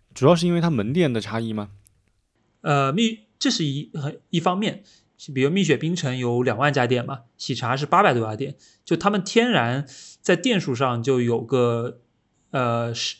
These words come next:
Speaker 2: 十几倍的差距。
Speaker 1: 那还有什么其他的原因吗？
Speaker 2: 我觉得可能有三方面原因啊。第一个就是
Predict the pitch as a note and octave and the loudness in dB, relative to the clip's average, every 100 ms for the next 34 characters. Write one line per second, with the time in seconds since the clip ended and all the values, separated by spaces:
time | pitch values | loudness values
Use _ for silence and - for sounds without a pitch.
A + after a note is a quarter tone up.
0 | - - E3 C3+ C3+ C3 A2+ C#3+ B2 C3+ | -10 -4 -2 0 2 2 0 -4 -6 -8
1 | - _ _ _ _ _ _ _ _ - | -12 _ _ _ _ _ _ _ _ -6
2 | C#3+ D#3 A#2 B2 - B2+ C3 G#2 G#2 G#2+ | -2 -2 -2 -8 -6 -4 -4 -4 -6 -10
3 | - - _ _ _ _ - D#3 A#2+ D#3 | -12 -20 _ _ _ _ 2 6 6 8
4 | A3 C3+ C3+ A#2+ F3+ F#3 G3+ F#3+ A#2 A2 | 6 4 -4 -2 -2 0 0 0 -2 -6
5 | D3+ D3 C#3+ _ _ _ _ _ _ - | -10 -14 -16 _ _ _ _ _ _ -20
6 | _ _ - G3 A3+ B3+ D#3+ B2 - - | _ _ 2 4 4 8 8 6 -2 -20
7 | _ _ _ _ E3+ C3 C#3 B2 A#2 C#3+ | _ _ _ _ -2 0 0 0 0 -6
8 | G3 | -12